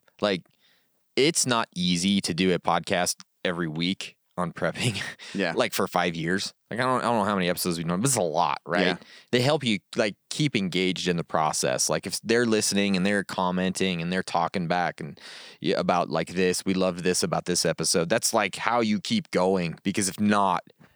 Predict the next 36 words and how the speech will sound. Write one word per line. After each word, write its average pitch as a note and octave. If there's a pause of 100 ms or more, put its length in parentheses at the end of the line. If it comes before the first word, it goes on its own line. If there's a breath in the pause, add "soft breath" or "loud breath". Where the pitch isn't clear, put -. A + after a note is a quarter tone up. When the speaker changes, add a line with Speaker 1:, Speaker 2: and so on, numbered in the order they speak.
(220 soft breath)
Speaker 1:
there's A#2
no A#2+
way G#2
we F2+
would E2
continue F2+
to E2
do E2+
podcasts D#2+
like D#2
we D#2
are. B1
It's -
just -
too B2+
hard G#2+
to -
do. F#2 (140)
Speaker 2:
Yeah. E2 (140)
Speaker 1:
You F#2
know? F2 (200 loud breath)
But A2+
when G#2
they, A2
when G2+
you C3
guys, F2
you F2+
know, E2+
message G#2+
us G2
or D#2+
comment, F#2+ (200 loud breath)
it's -
like, E2+
"Okay, F2